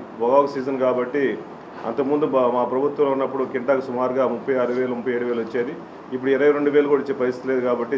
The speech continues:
జగన్మోహన్ రెడ్డి దృష్టికి తీసుకెళ్ళాం. అవసరమైతే ఇవి మద్దతు ధర ఇవ్వకపోతే ప్రకాశం జిల్లాకి జగన్మోహన్ గారిని పిలిపించి పెద్ద ఎత్తున కూడా పోరాటం చేస్తామని చెప్పి మనస్ఫూర్తిగా తెలియజేస్తున్నాం.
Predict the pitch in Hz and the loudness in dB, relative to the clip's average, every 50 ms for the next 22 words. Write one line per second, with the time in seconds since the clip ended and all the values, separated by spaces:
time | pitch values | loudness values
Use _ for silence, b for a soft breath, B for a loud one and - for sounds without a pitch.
0 | 107 117 120 127 131 131 139 131 127 120 113 - - 117 120 117 - - 131 123 | 0 0 0 0 0 -2 -2 -2 -2 -4 -4 -8 -10 -10 -10 -8 -4 -4 -4 -2
1 | 135 175 196 - - - - - - - - 123 135 - 156 147 151 156 151 160 | -2 -4 -4 -6 -14 -18 -18 -16 -10 -2 2 2 2 2 2 2 2 4 4 2
2 | 151 147 151 151 143 135 120 123 120 120 147 143 147 147 135 123 120 123 139 143 | 2 2 4 2 2 2 0 -2 -2 0 0 4 4 4 4 4 2 0 0 0
3 | 139 139 139 143 139 143 160 165 139 - - - - - - - - - - 127 | 0 2 0 0 2 2 0 0 0 -6 -10 -14 -16 -16 -16 -18 -16 -10 -4 -2
4 | 127 120 143 151 143 - 147 147 156 143 147 143 135 117 123 123 135 135 139 143 | 0 2 4 2 2 2 0 0 2 4 4 2 2 2 0 0 0 0 0 0
5 | 139 135 131 135 123 113 110 131 131 123 131 131 - - 147 160 160 160 - - | 0 2 2 0 0 0 -2 -4 -2 -2 -4 -6 -4 -4 -6 -6 -6 -8 -12 -14
6 | - - - - - - - - 120 120 135 143 143 143 147 139 143 139 127 127 | -16 -16 -16 -16 -16 -12 -4 -2 -2 2 4 4 4 4 2 0 0 0 -2 0
7 | 127 123 127 120 131 123 123 123 120 117 - 123 117 113 107 107 98 107 110 110 | 0 0 0 0 0 0 0 0 0 0 0 -2 -2 -2 -2 -4 -4 -4 -6 -6
8 | - - 127 110 123 104 113 113 117 120 120 117 110 113 131 139 - | -6 -8 -10 -8 -6 -6 -4 -4 -2 -2 -2 -2 -2 -4 -8 -8 -8